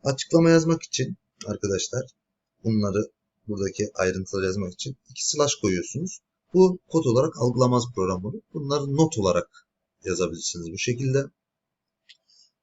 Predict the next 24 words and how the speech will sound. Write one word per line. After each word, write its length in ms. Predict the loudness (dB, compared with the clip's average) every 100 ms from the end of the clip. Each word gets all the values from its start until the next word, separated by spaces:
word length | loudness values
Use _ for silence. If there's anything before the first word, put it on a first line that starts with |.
| -4
Daha 160 | 0 2
sonra 400 | 2 2 2 -2 _ _ 0
konsol 340 | 0 2 2
sın-, 360 | 2 -4 -6 -8
sınıfının 600 | -6 -4 -2 -2 -4 -6 _ _ _
void 260 | 4 4 4
metodu 460 | 0 -4 -2 -2 -2
ekrana 360 | -2 -2 -2 2
yaz-, 300 | 4 2 0 -10 -4
yazı 240 | -2 2
yazmak 320 | 2 2 -2 -4
için 320 | -6 -6 -8 _ _
kullanılır. 600 | -2 0 0 -4 -14 -20 _ _ _ _ _ _ _ _ _ -4
Bunu 260 | 0 0 -2
ekrana 340 | -4 -2 0
yazı 260 | 2 4 4
yazmak 300 | 4 2 -6
için 200 | -6 -8
kullanacağız. 640 | -8 -10 -12 -14 -14 -14 -14 _ -14
Şimdi 420 | -6 0 2 2
bir 80 | 2
örnekte 520 | 2 4 0 -2 -4
bunu 240 | -2 -4 -6 _ _ _ _
anlayalım. 600 | -2 0 0 0 -2 -6